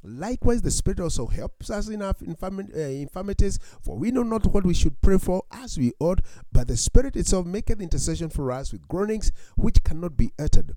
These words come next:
And he that searches the hearts knoweth that is the mind of the Spirit." What is the mind of the Spirit, rather?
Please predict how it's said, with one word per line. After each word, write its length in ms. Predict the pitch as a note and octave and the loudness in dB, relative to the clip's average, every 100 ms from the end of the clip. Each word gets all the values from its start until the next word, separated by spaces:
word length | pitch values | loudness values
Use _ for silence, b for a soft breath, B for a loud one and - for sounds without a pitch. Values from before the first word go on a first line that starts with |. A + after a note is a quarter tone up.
| - B B | -12 B B
And 180 | D3 D#3 | -8 4
he 260 | C3+ C#4 D4+ | 8 8 6
that 220 | G3+ F3 | 2 2
searches 580 | E3+ - - A3 F#3+ - - b - | 6 6 8 8 8 2 -4 b -12
the 140 | B2+ | -8
hearts 520 | - - F#3 D3+ - D3 | -8 -8 -10 -8 -8 -8
knoweth 480 | D3+ E3 C3 F2 | -8 -8 -8 -10
that 160 | A2+ C#3 - - - | -14 -4 0 0 0
is 220 | D#3+ C3 | -4 -2
the 80 | C3 | -4
mind 360 | C#3+ E3+ G3 F3+ | -6 -10 -10 -10
of 140 | - | -6
the 80 | - | -4
Spirit." 380 | - D#3 A2 - b | -4 -4 -8 -12 b
What 180 | - - | 0 4
is 80 | C#3 | 4
the 80 | C3 | 2
mind 200 | D3 C#3+ | -8 -10
of 60 | |
the 100 | A2 | -6
Spirit, 240 | - C3 G#2 | -6 -4 -8
rather? 260 | G#2 C#2 | -12 -16